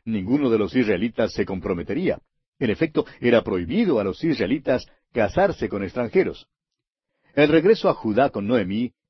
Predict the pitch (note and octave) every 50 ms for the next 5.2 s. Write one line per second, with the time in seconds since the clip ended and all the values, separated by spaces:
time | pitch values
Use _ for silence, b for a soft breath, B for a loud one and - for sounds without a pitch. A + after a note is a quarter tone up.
0 | _ _ C3+ B2 A2+ A2+ C#3+ F#3 G3+ - - D#3+ C#3 B2 F#2+ - A2 G2+ A#2 G#2
1 | A#2 C#3+ D#3 D#3 D#3 F3 G3 G3 F3 - C3+ A2+ G2+ F#2+ A2 D3 C#3+ - - D3+
2 | C#3+ C3 - - B2 G#2+ F2+ - - F3+ F3 - - A2 F#2 E2 A2+ G#2 - -
3 | G#2 F#2 B B B _ - A2+ G#2 G2 F#2+ F#2 F2+ F2+ F2 F2+ B2 F3+ G3+ D#3+
4 | A2+ G#2 A2+ A#2 G#2 - A#2 G#2 B2 C3 A#2 G#2+ C3+ C#3 - A2 - - A2+ G#2+
5 | F#2 A2 G#2+ F#2+